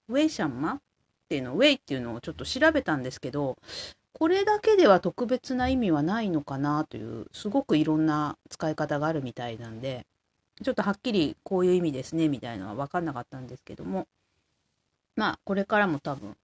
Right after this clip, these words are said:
出てくるのかなと思います。で、発音の抑揚としては、四声、二声、下がって上がる。为什么？为什么？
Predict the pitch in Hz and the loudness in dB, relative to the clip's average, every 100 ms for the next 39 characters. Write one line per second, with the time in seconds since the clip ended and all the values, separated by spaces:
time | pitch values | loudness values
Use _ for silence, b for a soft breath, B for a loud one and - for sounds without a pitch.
0 | _ 160 170 147 - 143 113 - 143 214 | _ -6 -6 -6 -6 -6 -6 -10 -6 -4
1 | 226 127 127 123 120 147 - _ _ _ | -6 -8 -10 -10 -6 -6 -6 _ _ _
2 | _ _ _ 226 208 202 190 190 190 190 | _ _ _ 2 4 6 6 6 4 4
3 | 185 185 185 185 208 202 _ 294 294 294 | 4 4 2 2 0 -2 _ 0 4 6
4 | 302 294 294 294 285 240 226 - 262 262 | 6 6 6 6 6 4 0 0 2 4
5 | 262 269 254 - 285 190 185 277 302 277 | 4 2 0 4 6 6 6 6 6 4
6 | - 185 165 139 143 202 143 107 _ _ | 2 2 4 2 0 -2 -2 -4 _ _
7 | _ _ _ - - 185 240 269 _ - | _ _ _ -14 0 6 6 4 _ 0
8 | 233 - 156 131 120 113 _ _ _ _ | 0 0 -4 -2 -4 -6 _ _ _ _
9 | - 240 269 285 - 175 127 117 127 202 | 0 4 4 2 0 -4 -4 -8 -6 -6
10 | 247 _ _ _ _ _ - _ _ _ | -6 _ _ _ _ _ -20 _ _ _
11 | _ 240 269 277 - 147 131 123 180 | _ 4 4 4 0 -4 -6 -4 -4